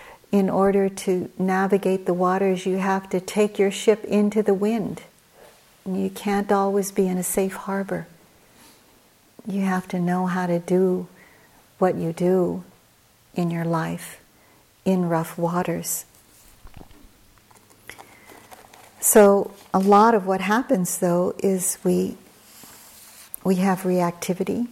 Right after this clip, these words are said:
to this truth. You know, we, we experience dukkha, and then the reaction to it, instead of equanimity,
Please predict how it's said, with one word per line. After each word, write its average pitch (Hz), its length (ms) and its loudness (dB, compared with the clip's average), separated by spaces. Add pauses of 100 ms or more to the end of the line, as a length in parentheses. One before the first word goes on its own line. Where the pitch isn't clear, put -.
(360)
to 196 140 -2
this 202 280 -4
truth. - 520 -2 (880)
You 196 80 -4
know, 196 180 -2
we, 190 220 -4 (220)
we 185 220 -2
experience 185 720 0
dukkha, 208 500 -2 (100)
and 180 160 0
then 180 240 -2 (480)
the 196 140 8
reaction 190 720 2
to 185 260 -2
it, 208 220 -4 (640)
instead 185 400 2
of 180 100 2
equanimity, 185 920 -2